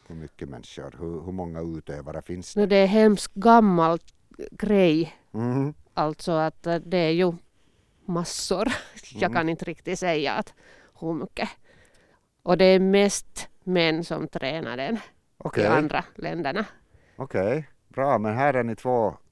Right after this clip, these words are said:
Speaker 1: tappra damer då, som, som rider på islandshästar och skjuter med pilbåge på tavla. Eh, du sa inledningsvis, Viola, också att, att man har en massa grejer med sig, eh, när man,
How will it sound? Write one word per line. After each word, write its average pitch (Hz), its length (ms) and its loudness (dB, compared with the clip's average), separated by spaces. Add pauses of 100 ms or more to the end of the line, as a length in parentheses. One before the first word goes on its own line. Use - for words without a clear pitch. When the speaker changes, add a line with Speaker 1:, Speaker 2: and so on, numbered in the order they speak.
(140)
Speaker 1:
tappra 110 360 -4
damer 95 480 -2
då, 85 120 -6
som, 85 280 -8 (380)
som 139 360 0
rider 156 480 2
på 117 160 -2
islandshästar 131 840 -4
och 113 100 -6
skjuter 127 400 -4
med 101 160 -12
pilbåge 95 640 -4 (220)
på 98 120 -4
tavla. 101 640 4 (800)
Eh, 139 180 2
du 151 200 0
sa 202 480 4
inledningsvis, 139 720 0
Viola, 127 400 2
också 135 240 -2
att, 127 200 -4
att 123 160 -6
man 135 180 -2
har 143 120 -2
en 139 120 -2
massa 156 340 -4
grejer 113 640 -2
med 101 220 -6
sig, 85 360 -10 (100)
eh, 104 200 -10
när 95 160 -6
man, 98 280 -8